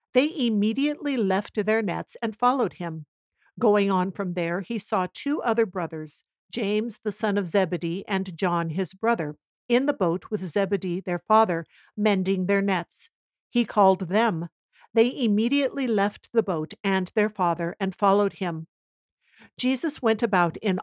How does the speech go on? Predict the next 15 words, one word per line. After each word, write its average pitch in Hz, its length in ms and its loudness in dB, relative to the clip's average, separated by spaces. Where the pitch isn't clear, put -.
all 202 300 4
Galilee, 170 640 2
teaching 240 440 0
in 247 80 2
their 254 160 0
synagogues, 185 800 0
preaching 285 420 0
the 262 80 2
good 247 240 0
news 254 380 0
of 185 100 2
the 180 80 -6
kingdom, 190 480 -2
and 202 160 0
healing 185 640 0